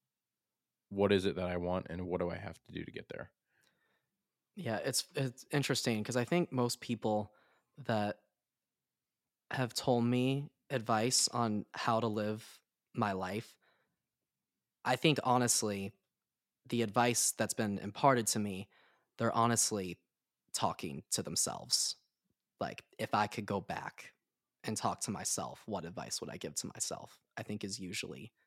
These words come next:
Speaker 2: the advice that I'm getting.
Speaker 1: Yeah, that's a,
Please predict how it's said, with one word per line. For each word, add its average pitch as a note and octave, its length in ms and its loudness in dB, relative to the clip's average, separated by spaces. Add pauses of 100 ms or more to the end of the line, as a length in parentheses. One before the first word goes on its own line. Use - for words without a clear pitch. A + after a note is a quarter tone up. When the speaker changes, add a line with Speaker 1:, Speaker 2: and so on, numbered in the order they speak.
(300)
Speaker 2:
the A#2+ 140 2
advice G#2 400 0
that G#2 140 -2
I'm F#2 140 -6
getting. - 340 -10 (2000)
Speaker 1:
Yeah, G2+ 240 8
that's G#2+ 260 6
a, D3 180 4